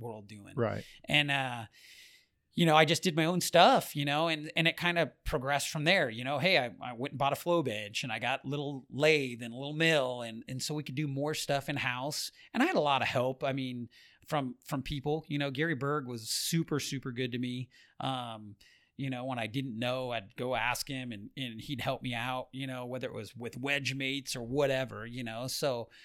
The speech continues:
Speaker 1: I was very fortunate on that point, um, you know, and, and we just kinda, okay, we started doing all of it in-house. But, uh, about, uh, early nineties, ninety,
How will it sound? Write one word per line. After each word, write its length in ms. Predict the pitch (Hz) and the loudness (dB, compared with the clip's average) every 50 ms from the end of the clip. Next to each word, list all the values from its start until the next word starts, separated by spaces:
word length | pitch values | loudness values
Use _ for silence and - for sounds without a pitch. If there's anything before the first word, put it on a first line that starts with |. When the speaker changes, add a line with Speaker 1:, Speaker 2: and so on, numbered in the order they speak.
| - - - | -16 -6 -2
Speaker 1:
I 80 | - | 0
was 160 | 147 143 120 123 | 0 0 0 0
very 260 | 127 160 165 156 131 | 0 0 0 0 -2
fortunate 560 | - - 127 139 147 139 - - 147 143 131 | -4 -4 -4 -4 -4 -4 -6 -8 -8 -6 -6
on 120 | 127 110 | -8 -8
that 220 | 113 123 127 - - | -8 -8 -10 -10 -10
point, 360 | - 147 151 151 160 160 - _ _ - - - - _ - | -8 -6 -6 -4 -4 -6 -8 _ _ -20 -20 -20 -20 _ -10
um, 600 | - 143 135 131 127 127 120 120 123 110 104 101 - _ - | -6 -4 -4 -4 -4 -6 -6 -8 -8 -10 -10 -12 -14 _ -10
you 140 | 147 147 139 | -6 -6 -6
know, 220 | 127 123 131 139 | -4 -6 -6 -6
and, 200 | 143 135 131 131 - | -6 -6 -8 -8 -6
and 160 | 143 135 131 | -6 -6 -6
we 100 | 127 143 | -6 -6
just 240 | 143 165 165 - - - - - - - _ - | -6 -6 -6 -6 -8 -12 -18 -20 -20 -20 _ -4
kinda, 380 | - 147 143 143 143 135 123 117 - - | -2 0 0 2 2 0 -2 -2 -4 -6
okay, 460 | 156 151 - - 190 202 202 190 - - | -6 -4 -2 -2 -2 -2 -2 -4 -8 -10
we 60 | 139 | -8
started 320 | - - - 143 131 127 123 | -4 -2 0 0 -2 -2 -4
doing 200 | 131 139 139 135 | -6 -4 -4 -4
all 180 | 127 123 131 | -4 -4 -4
of 100 | 135 127 | -6 -6
it 60 | 127 | -6
in-house. 720 | 123 127 123 117 - - 127 127 135 139 151 147 - - | -6 -4 -4 -2 -2 -2 -2 -2 -2 -2 -2 -2 -4 -4
But, 240 | - - 156 139 135 | 0 2 2 2 4
uh, 240 | 139 131 120 113 107 - _ - - - - - - - - _ - | 2 2 0 -2 -6 -10 _ -20 -20 -20 -20 -20 -20 -20 -18 _ -8
about, 680 | - 127 120 - 147 139 151 165 185 208 202 - - - - _ _ _ - - - _ _ _ _ _ _ _ _ - | -8 -8 -2 0 2 4 6 6 4 4 2 -2 -10 -16 -16 _ _ _ -20 -20 -20 _ _ _ _ _ _ _ _ -4
uh, 280 | 190 190 202 202 196 - | -2 2 2 4 4 4
early 260 | 214 220 226 233 220 | 4 4 4 4 4
nineties, 600 | 208 185 160 170 185 190 196 185 196 190 180 147 | 4 4 4 4 2 0 0 -2 -2 -2 -2 0
ninety, 560 | 175 170 190 208 196 202 202 202 185 175 139 | 0 0 2 0 0 0 0 0 0 0 0